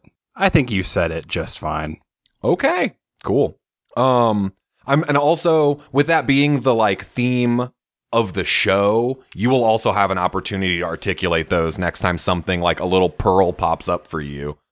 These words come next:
Speaker 2: to inspire you. It's not like this will be our last chance to go over that for sure.
Speaker 1: Yeah, yeah. I, that, that seems like it's hopefully gonna be a theme. I mean, you introduce the idea of a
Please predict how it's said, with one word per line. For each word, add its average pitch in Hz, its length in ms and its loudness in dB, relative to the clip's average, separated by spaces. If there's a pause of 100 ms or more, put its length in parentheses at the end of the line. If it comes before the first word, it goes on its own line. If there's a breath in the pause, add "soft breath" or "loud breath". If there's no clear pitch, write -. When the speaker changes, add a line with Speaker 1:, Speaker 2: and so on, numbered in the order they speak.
(260)
Speaker 2:
to 101 100 -4
inspire 85 600 0
you. 73 260 -8
It's - 120 -6
not 101 100 2
like 90 160 0
this 95 160 -2
will 90 80 -4
be 85 80 -2
our 80 140 0
last 80 320 -2
chance 80 380 -6
to 73 60 -12
go 73 140 -4
over 71 160 -6
that 73 260 -6
for 76 140 -12
sure. 76 320 -6 (160)
Speaker 1:
Yeah, 104 560 0
yeah. 98 320 -2
I, 139 180 2 (360)
that, 165 340 0
that 156 260 0 (680)
seems 294 460 0
like 127 160 2
it's 101 160 -2
hopefully 127 360 0
gonna 104 140 0
be 95 140 0
a 90 60 0
theme. 98 340 -2
I 95 120 -2
mean, 104 300 -4 (440 loud breath)
you 120 480 2 (240)
introduce 143 540 2
the 127 120 2
idea 110 460 2
of 101 200 0
a 92 440 0